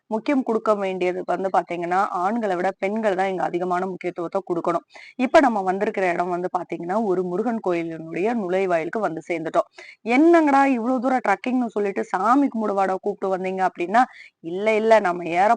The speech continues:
போறதே அந்த முருகன் மலை தான்" அப்படின்னு சொல்லிட்டு போறாங்க. So, மறுபடியும் நம்ம கொஞ்சம் தூரம் டிராவல் பண்றோம். So, பெண்களே, நீங்க ஆண்களை விட உங்களுடைய உடல்ல நீங்க அதிக கவனம் செலுத்தணும்.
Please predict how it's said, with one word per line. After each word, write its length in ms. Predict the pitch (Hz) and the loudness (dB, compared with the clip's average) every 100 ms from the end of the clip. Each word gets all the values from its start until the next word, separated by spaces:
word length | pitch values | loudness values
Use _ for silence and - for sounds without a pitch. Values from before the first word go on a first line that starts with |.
| 233 | 0
போறதே 320 | 196 180 202 | -4 -2 2
அந்த 280 | 240 190 180 | 2 2 -4
முருகன் 420 | 175 202 233 208 | -6 -4 -4 -6
மலை 240 | 180 175 | -8 -6
தான்" 240 | 170 196 180 | 0 2 2
அப்படின்னு 280 | - 165 180 | 0 -2 -4
சொல்லிட்டு 360 | 185 170 170 170 | -6 -4 -4 -6
போறாங்க. 400 | - 170 170 180 247 - _ _ _ | -4 0 0 0 -2 -2 _ _ _
So, 80 | 233 | -4
மறுபடியும் 460 | 208 185 247 247 247 | 0 0 0 0 0
நம்ம 180 | 214 | -2
கொஞ்சம் 260 | 180 180 175 | -4 -6 -6
தூரம் 320 | 170 185 180 | -2 -2 -2
டிராவல் 340 | - 175 170 180 | 2 2 2 0
பண்றோம். 340 | 175 165 196 - - - | -2 0 0 -2 -14 -6
So, 160 | 202 | -4
பெண்களே, 600 | 190 214 285 311 240 233 | 0 4 4 6 4 2
நீங்க 240 | 220 196 180 | 0 -2 -2
ஆண்களை 440 | 175 220 269 220 | 2 2 4 2
விட 320 | 185 180 196 | 2 2 2
உங்களுடைய 680 | 185 196 233 233 208 185 175 | 0 -2 -2 0 2 2 0
உடல்ல 480 | 175 208 202 185 190 | 2 4 4 2 0
நீங்க 200 | 175 170 | -4 -4
அதிக 300 | - 226 269 | -4 -2 0
கவனம் 340 | 185 170 185 | 0 0 -2
செலுத்தணும். 500 | 190 165 160 175 190 | -4 -4 -2 -2 -4